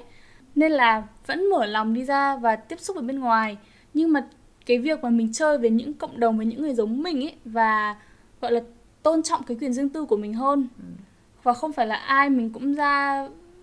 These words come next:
Speaker 1: kiểu đẩy cửa vào nhà ấy. Ý là
Speaker 2: Ừ.
Speaker 1: kiểu, à, không phải lúc nào mình cũng ra đẩy cửa vào nhà người khác, và mình tôn trọng quyền riêng tư hơn, thì Minh Anh nghĩ đấy là cái cách sống bây giờ hơn. Nhưng mà thế cũng không phải là ích kỷ, Minh Anh nghĩ thế. Chỉ là mọi người tôn trọng quyền riêng tư của nhau nhiều hơn thôi.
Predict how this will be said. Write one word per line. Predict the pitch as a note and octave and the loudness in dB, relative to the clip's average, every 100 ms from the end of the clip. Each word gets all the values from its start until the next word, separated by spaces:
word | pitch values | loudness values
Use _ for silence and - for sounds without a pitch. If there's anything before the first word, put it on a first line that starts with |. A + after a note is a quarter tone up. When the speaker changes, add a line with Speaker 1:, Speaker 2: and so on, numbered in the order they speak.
| - C4 | -20 -12
Speaker 1:
kiểu | G#3 - - - - - | -12 -12 -18 -20 -18 -6
đẩy | A3+ | -6
cửa | A3 | -4
vào | G3+ G#3+ | -4 0
nhà | A3 G#3 G#3 | 2 2 0
ấy. | B3 | -2
Ý | - A#3+ | -2 0
là | D4 | 2
Speaker 2:
Ừ. | |
Speaker 1:
kiểu, | C#4+ | 0
à, | G#3 | -6
không | B3 D#4 | -4 2
phải | A#3+ | 4
lúc | G#3 D#4+ | 2 0
nào | F4+ C#4+ | 4 6
mình | B3 A#3+ | 6 2
cũng | B3 D#4 | 0 0
ra | D4+ C#4+ C#4 - - | 4 4 2 -8 -2
đẩy | A3+ | 0
cửa | A3+ | 4
vào | A3 A3 | 4 2
nhà | A3 | -2
người | A3 | -2
khác, | A3+ E4+ A4 - - | 0 2 0 -4 -12
và | B3 | -8
mình | A#3 A3+ | -4 0
tôn | C#4 | 0
trọng | C#4+ | -2
quyền | C4 A#3+ | -6 -4
riêng | C4+ | -4
tư | C4+ C#4+ | -4 -4
hơn, | C#4+ C#4+ | -2 -4
thì | C4 | -2
Minh | A3+ B3+ | -2 -2
Anh | C4+ | -4
nghĩ | C4+ | -6
đấy | B3+ G#3+ | -6 -6
là | B3 B3 | -6 -10
cái | - G#3 G#3 | -12 -16 -16
cách | - E4+ | -14 -12
sống | - A3 | -10 -8
bây | B3+ | -8
giờ | A#3+ | -8
hơn. | G#3+ G#3+ B3 A#3+ - | -10 -12 -12 -14 -10
Nhưng | D4 | -6
mà | D4+ | -2
thế | B3+ | -2
cũng | B3 | -4
không | D4 | -12
phải | D#4 | -12
là | A3+ | -12
ích | D4 | -14
kỷ, | - A3+ | -14 -12
Minh | G#3 | -10
Anh | A#3+ | -12
nghĩ | C#4+ | -10
thế. | B3 D4 _ _ _ | -14 -16 _ _ _
Chỉ | - | -10
là | A#3 A3+ A3+ A3+ - _ | -2 0 0 -4 -20 _
mọi | C4+ | -4
người | C#4 | -2
tôn | C#4 D#4 | -2 -4
trọng | D#4+ | -6
quyền | C#4 B3+ | -6 -4
riêng | C#4+ | -4
tư | D4+ | -6
của | C#4 | -8
nhau | G#3 A#3+ | -8 -8
nhiều | B3+ A#3+ | -8 -8
hơn | C4 C4+ | -8 -10
thôi. | C4 | -12